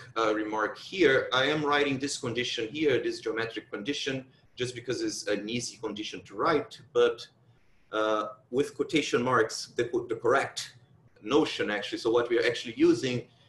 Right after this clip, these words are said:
is this more complicated thing, which I, I won't get into it because we, we don't use it in this paper, but actually as long as what we call the sparse subspaces having,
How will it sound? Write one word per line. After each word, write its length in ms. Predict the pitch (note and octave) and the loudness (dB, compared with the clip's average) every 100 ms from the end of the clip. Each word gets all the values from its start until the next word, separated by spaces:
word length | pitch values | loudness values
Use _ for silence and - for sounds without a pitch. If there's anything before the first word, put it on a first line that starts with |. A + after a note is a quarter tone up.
| _ - | _ 0
is 580 | B2 A#2+ - - - - | 0 0 -6 -10 -12 -2
this 300 | D3 C#3+ - | 0 0 -2
more 260 | B2 C3+ C3 | 0 2 2
complicated 720 | C3 B2+ A#2+ A#2+ A#2 A2 - | 0 0 -2 0 2 2 0
thing, 140 | C3 | -2
which 160 | B2+ C#3 | 0 2
I, 60 | A#2 - | 0 2
I 40 | |
won't 320 | C3 C#3+ C#3+ - | 2 2 0 0
get 180 | A#2+ | 0
into 220 | A#2+ B2+ A#2+ | 2 0 -2
it 160 | A2+ | -2
because 460 | G#2 A2+ G2+ - - G#2 | -6 -6 -6 -8 -14 -10
we, 180 | G2+ G2+ | -10 -8
we 80 | G2+ | -8
don't 300 | A2 G2+ G2 | -4 -6 -6
use 240 | A2 C#3+ A2+ | -4 -4 -4
it 220 | G#2+ - - | -6 -10 -14
in 80 | G2 | -14
this 140 | - | -8
paper, 420 | F3+ D#3 G#2 G2 - _ - _ _ _ | -2 -2 -2 -6 -10 _ -20 _ _ _
but 280 | B2+ B2+ B2+ | 2 4 4
actually 380 | B2+ B2+ - C3+ | 2 2 0 2
as 180 | B2 C3 | 2 2
long 240 | D3 F3+ - | 0 0 2
as 480 | C3 C3+ C3 - - | 2 2 -2 -8 0
what 220 | A2+ A#2 | 0 0
we 80 | A2+ | -4
call 300 | - A#2 A#2 | 2 6 6
the 100 | A2+ | 4
sparse 400 | - C#3 C#3 - | 2 2 2 0
subspaces 840 | A#2 - B2 B2 - B2 A#2 A#2+ - | -2 -2 -2 -2 -2 -2 -2 -2 0
having, 580 | A#2 A#2 A2+ A2 A2 | 0 2 -2 -2 -8